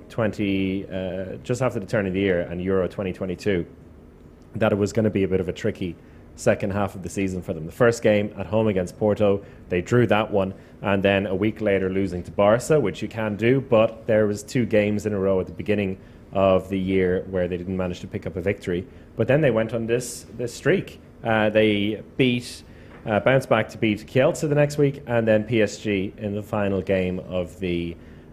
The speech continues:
uh, of the round. The loss against Barca kind of, uh, basically put their chances of a top two finish to bed. They ended up finishing just behind in third place, but that was actually, I think, a really good thing for them.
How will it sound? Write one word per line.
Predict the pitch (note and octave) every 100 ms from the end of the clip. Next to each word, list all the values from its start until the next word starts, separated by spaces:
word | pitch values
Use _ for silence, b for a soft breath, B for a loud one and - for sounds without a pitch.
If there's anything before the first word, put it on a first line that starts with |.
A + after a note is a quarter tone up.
| -
uh, |
of | F2 F2 F2+
the | F#2+
round. | F#2 F2 E2+ -
The | G2+
loss | A2 C3+ D3 D3
against | B2 A2 G#2+ -
Barca | A2 A2 - G2+
kind | G#2 G2
of, | F#2 - -
uh, | - F2 D#2+ C2+ - - - -
basically | G#2+ G#2+ A2+ G#2
put | F2+ G#2
their | F#2+
chances | F#2 G2+ F#2+ -
of | F2
a |
top | - G#2 -
two | - F#2+
finish | G#2+ F#2+ E2+ - - -
to | F#2+
bed. | F2+ F#2 C3+ - B B B -
They |
ended | G2 G2+
up | F#2+
finishing | - G2 - F2
just | A2+ A#2 -
behind | G2+ G#2+ G2+ F#2 -
in | G#2 G2 F#2+ F2+ - B B -
third | A#2 G2 -
place, | G2+ F#2 -
but | G2+
that | A#2
was | A2+ G#2+
actually, | - - F#2+ F2+ -
I | F#2
think, | G2
a | F2
really | F#2 F2+ F2+
good | F2
thing | - G2
for | -
them. | F#2+